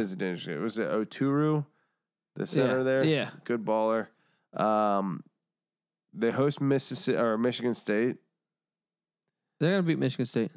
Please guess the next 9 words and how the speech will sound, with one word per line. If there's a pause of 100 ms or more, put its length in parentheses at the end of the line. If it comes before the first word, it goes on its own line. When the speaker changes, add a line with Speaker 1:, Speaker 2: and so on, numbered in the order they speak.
(220)
Speaker 1:
At
home,
they
should. (460)
Uh,
go (240)
to
Rutgers. (800)
Speaker 2:
Oof.